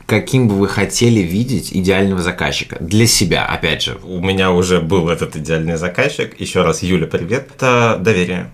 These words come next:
Speaker 2: Это доверие мне как профессионалу.
Speaker 1: Я, например, тебе заказываю интерьер, говорю: «Делай, что хочешь, даже смотреть не
Speaker 2: Нет,
Speaker 1: буду».
Speaker 2: даже
Speaker 1: Или как
Speaker 2: нет,
Speaker 1: оно проявляется?
Speaker 2: нет, даже не то, что «делай, что хочешь», а то, что человек,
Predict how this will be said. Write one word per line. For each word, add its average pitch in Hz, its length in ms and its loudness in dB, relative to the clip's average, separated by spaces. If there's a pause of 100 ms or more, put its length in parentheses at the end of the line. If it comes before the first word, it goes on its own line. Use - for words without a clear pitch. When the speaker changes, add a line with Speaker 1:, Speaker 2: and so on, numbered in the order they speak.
(160)
Speaker 2:
Это 87 220 0
доверие 110 420 4
мне 110 480 4
как 107 320 -2
профессионалу. 80 800 -4
Speaker 1:
Я, 107 420 4
например, 80 480 -4
тебе 78 220 -6
заказываю 78 380 -6
интерьер, 101 280 -2
говорю: 95 220 -2
«Делай, 131 360 4
что 117 160 0
хочешь, 139 300 2
даже 113 200 2
смотреть 104 340 0
не 185 60 4
Speaker 2:
Нет, 190 80 4
Speaker 1:
буду». 151 120 2
Speaker 2:
даже 170 140 4
Speaker 1:
Или 117 80 2
как 175 140 2
Speaker 2:
нет, 151 100 4
Speaker 1:
оно - 80 2
проявляется? 107 400 2
Speaker 2:
нет, 98 160 2
даже 160 220 4
не 165 100 4
то, 175 140 2
что 147 120 -4
«делай, 120 260 4
что - 160 -2
хочешь», 92 560 -2 (280)
а 110 100 2
то, 165 240 4
что 131 720 2
человек, 113 840 2